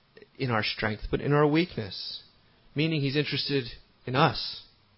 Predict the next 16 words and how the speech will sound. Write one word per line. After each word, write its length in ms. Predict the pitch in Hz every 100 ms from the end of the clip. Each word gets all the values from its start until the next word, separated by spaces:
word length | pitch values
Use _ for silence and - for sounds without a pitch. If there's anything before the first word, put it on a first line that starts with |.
| _ _ _ _ _ _ _ _ _ _ - _ _ _ _ _ _ _
In 80 | 147
practice, 640 | - 185 196 - 117 120 -
this 160 | 127 151
means 160 | 147
that 120 | 147
there's 220 | 139 127 139
no 180 | 139
hard, 480 | 139 - 175 165 160
impermeable 640 | - 135 - 160 151 143 135
boundary 540 | 123 127 139 147 131
between 400 | 120 123 - 147
the 80 | 127
mundane 520 | 123 123 123 131 139
and 100 | 135
the 60 | 123
miraculous. 880 | 117 117 117 113 101 107 107 -